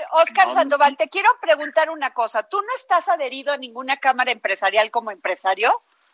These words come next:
Speaker 2: Yo no estoy adherido a una cámara empresarial de estas que estamos hablando. Estoy organ-, adherido a organismos empresariales que impulsan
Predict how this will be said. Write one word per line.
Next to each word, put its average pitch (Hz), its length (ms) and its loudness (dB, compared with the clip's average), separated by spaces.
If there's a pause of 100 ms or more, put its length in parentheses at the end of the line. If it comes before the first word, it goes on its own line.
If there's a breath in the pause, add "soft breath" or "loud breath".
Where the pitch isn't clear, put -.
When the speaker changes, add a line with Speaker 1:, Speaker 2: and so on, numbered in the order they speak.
(840)
Speaker 2:
Yo 147 140 0
no 170 80 0
estoy 170 160 -2
adherido 147 580 2
a 110 100 -2
una 127 200 -4
cámara 135 320 -2
empresarial 117 600 -4
de 107 140 0
estas 104 260 -10
que - 80 -16
estamos 107 280 -6
hablando. 113 300 0
Estoy - 180 -2
organ-, 113 300 2
adherido 113 600 2
a 110 120 2
organismos 107 640 -2
empresariales 113 720 -4
que - 80 -6
impulsan 143 760 -2